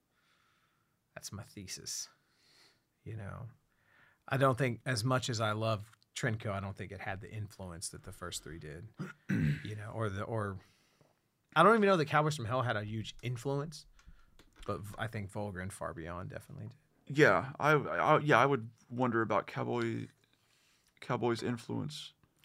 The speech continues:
Speaker 1: How do you
Speaker 2: Uh,
Speaker 1: sound like that? <laughs> You know?
Speaker 2: it, I think it was much more just, like, a statement for Pantera themselves.
Speaker 1: Mm-hmm.
Speaker 2: It's like, "Here's what we're gonna do."
Speaker 1: Right.
Speaker 2: And it was so incredibly fucking strong.
Speaker 1: Yeah.
Speaker 2: 'Cause, yeah,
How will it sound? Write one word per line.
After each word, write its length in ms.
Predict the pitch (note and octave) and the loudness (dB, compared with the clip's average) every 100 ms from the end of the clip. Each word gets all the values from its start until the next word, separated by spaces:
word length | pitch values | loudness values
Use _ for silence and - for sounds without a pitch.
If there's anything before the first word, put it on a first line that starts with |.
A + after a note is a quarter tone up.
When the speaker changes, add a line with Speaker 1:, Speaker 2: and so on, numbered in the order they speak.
| - | -18
Speaker 1:
How 80 | - | -8
do 60 | G#2 | -2
you 60 | |
Speaker 2:
Uh, 40 | A2 | 2
Speaker 1:
sound 320 | F#2 A#2 A2+ | 2 2 2
like 180 | G2 F#2 | -2 -6
that? 320 | F2+ F#2+ E2 C#3+ - | -6 -4 -2 -2 -2
<laughs> 100 | - | 2
You 100 | D3+ | 6
know? 260 | E3+ G3 - | 8 8 8
Speaker 2:
it, 140 | - - | 8 8
I 140 | - - | 8 8
think 160 | F#3+ | 8
it 20 | E3+ | 6
was 120 | D#3 | 8
much 200 | D3+ D3+ | 6 8
more 140 | C#3 | 4
just, 160 | B2 B2+ | 4 2
like, 80 | A2+ | 2
a 60 | |
statement 500 | A2+ - B2 F#2+ G#2+ | 0 0 -2 -2 -8
for 240 | - B2+ A2+ | -6 -4 -2
Pantera 480 | C#3 G#2+ G2 G2 | -2 -4 -4 -4
themselves. 580 | F2+ D#2+ G#2+ D#2+ C#2 B2 | -4 -6 -4 -4 -4 -6
Speaker 1:
Mm-hmm. 140 | A2+ G2+ | -6 -4
Speaker 2:
It's 80 | |
like, 180 | G2 - _ _ _ - | -4 -4 _ _ _ -2
"Here's 260 | C#3 B2 A#2+ | 2 4 2
what 100 | G#2 | 0
we're 80 | A#2+ | 0
gonna 180 | G#2 | -2
do." 260 | E2 C#2+ - - _ - _ _ - - - - | -2 -6 -10 -16 _ -20 _ _ -20 -20 -20 -20
Speaker 1:
Right. 260 | A2+ F2+ D#2+ - _ _ _ _ _ _ - | -12 -10 -10 -14 _ _ _ _ _ _ -10
Speaker 2:
And 300 | A2 F#2 - - _ _ - - | -8 -8 -10 -16 _ _ -20 -4
it 60 | A2 | -2
was 140 | G2+ | -2
so 300 | - A#2 G2+ | 0 2 2
incredibly 440 | G2+ A2 G#2 F2 | 0 -4 -4 -6
fucking 320 | - F#2 - G#2 | -8 -10 -10 -14
strong. 540 | - - G#2+ D2+ C2+ - - - | -14 -6 -4 -4 -8 -14 -18 -10
Speaker 1:
Yeah. 140 | A2 - - - _ _ | -10 -10 -16 -20 _ _
Speaker 2:
'Cause, 360 | A#2 A2 A2 - _ _ _ | -6 -6 -8 -14 _ _ _
yeah, 140 | - | -12